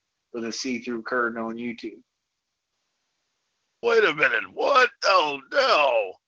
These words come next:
Speaker 2: Oh, God.
Speaker 1: Oh, yeah, bro. Yeah,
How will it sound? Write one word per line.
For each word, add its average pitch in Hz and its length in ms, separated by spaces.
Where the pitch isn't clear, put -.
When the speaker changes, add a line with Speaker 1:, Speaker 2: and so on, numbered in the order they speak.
Speaker 2:
Oh, 151 300
God. 135 360
Speaker 1:
Oh, 170 40
yeah, 135 260
bro. 117 200
Yeah, 117 300